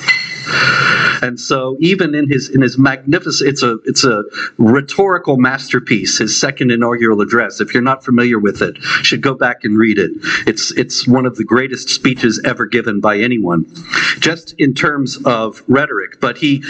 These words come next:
can't resist giving a little dig to the s-, defeated South at that point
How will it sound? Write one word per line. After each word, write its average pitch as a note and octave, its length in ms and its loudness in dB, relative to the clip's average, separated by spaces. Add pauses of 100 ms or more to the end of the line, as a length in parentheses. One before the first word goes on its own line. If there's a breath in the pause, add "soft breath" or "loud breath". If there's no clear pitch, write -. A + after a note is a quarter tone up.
(160 loud breath)
can't F#3 280 -2
resist D#3+ 420 0
giving C#3+ 300 0
a B2+ 40 0
little B2 240 2
dig B2 460 -2 (440 loud breath)
to A#2 560 2 (160)
the A2 440 2 (120)
s-, - 240 0
defeated C3 680 -2
South B2 400 -2
at D3+ 120 -2
that A#2+ 200 -2
point A#2+ 400 -2